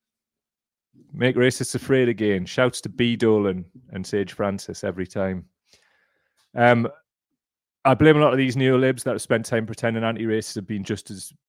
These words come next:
like, base as racist, and that we must only ever politely debate people that want to deny folks' existence." Agree.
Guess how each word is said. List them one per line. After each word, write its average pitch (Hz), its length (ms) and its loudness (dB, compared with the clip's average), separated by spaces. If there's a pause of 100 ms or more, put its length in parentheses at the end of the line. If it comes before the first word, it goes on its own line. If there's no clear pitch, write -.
(320)
like, 107 400 -10
base 104 300 -2
as 107 100 -8
racist, 123 640 0
and 120 100 -2
that 117 140 0
we 107 80 -4
must 107 240 -6
only 113 260 -4
ever 107 220 -2
politely 101 380 -6
debate 104 320 -4
people - 180 -12
that 101 140 -6
want 104 140 -8
to 107 40 -10
deny 101 320 -6
folks' 101 340 -6
existence." 107 640 -8 (840)
Agree. 156 420 6